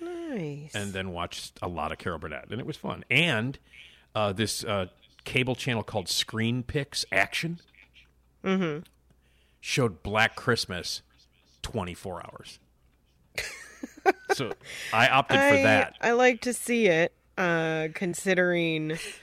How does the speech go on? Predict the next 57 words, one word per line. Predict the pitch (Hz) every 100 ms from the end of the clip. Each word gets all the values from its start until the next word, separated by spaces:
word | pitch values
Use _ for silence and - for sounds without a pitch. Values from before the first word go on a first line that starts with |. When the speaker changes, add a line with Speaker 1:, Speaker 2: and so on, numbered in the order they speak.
| - _ _
Speaker 1:
you | 190 180
know, | 165 156 151 - -
it's | - 175 180
the | 175
usual | 185 220 233 214 202 180
is | 175 165
A |
Christmas | - 180 165 151
Story. | - 139 135 - _
They | 160
had | 160
Speaker 2:
Right. | 123
Speaker 1:
on | 147 147 139 - _
T | - 208
N | 190 180
T | 202 185 170 151 147 - _ _ -
and | 170 208 120
Speaker 2:
And | 117 147
Speaker 1:
T | 120
B |
S, |
Speaker 2:
T |
B | 120 123
S. | - -
Speaker 1:
I |
think, | 143 -
Speaker 2:
Yeah, | 95
Speaker 1:
twenty-four | 92 135 117
Speaker 2:
yeah. | - -
Speaker 1:
<laughs> | -
hours. | 285 - - -
Speaker 2:
By | 175
the | 180
way, | 196
you | 147 156
know | 226
Speaker 1:
So | 170 240
Speaker 2:
who |
the | 117 151
Speaker 1:
it's |
Speaker 2:
dir- | -
Speaker 1:
nice | 208 226 226
to | 233
see | - 196
a |
different | 165 190 - 170
one, | 147 139
though. | 151
Speaker 2:
Well, | 170 196 123
do | 147
you | 160
know | 165 185
who, | 151 156 311
do | 143
you |
know | 156 180
what's, | 156 127 139 -